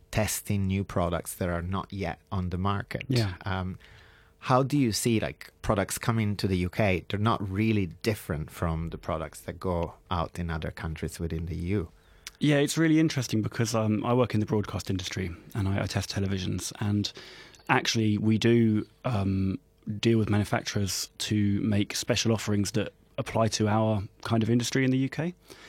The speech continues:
Speaker 2: So the broadcast scene in the U K has some offerings that aren't worldwide. And it is an uphill struggle to convince manufacturers you're adding value when only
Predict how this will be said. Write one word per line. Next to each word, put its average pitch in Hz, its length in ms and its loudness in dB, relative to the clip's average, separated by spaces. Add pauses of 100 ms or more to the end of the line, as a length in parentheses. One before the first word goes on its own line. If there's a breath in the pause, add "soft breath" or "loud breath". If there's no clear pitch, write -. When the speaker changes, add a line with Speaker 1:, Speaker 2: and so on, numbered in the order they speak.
(240 loud breath)
Speaker 2:
So 104 340 4
the 98 100 0
broadcast 107 520 0
scene 107 340 4
in 98 80 4
the 98 80 2
U 98 160 0
K 101 360 0 (340)
has 101 440 -2
some 104 380 2
offerings 101 400 -2
that - 60 -4
aren't 104 240 -2 (160)
worldwide. 104 560 2 (640 loud breath)
And 131 100 6
it 117 80 4
is 135 140 4
an 131 80 4
uphill 120 300 0
struggle 110 340 2
to 101 200 -2
convince 101 400 0
manufacturers 101 600 0
you're 98 120 0
adding 98 240 2
value 95 480 0 (760 loud breath)
when 107 300 6
only 101 440 2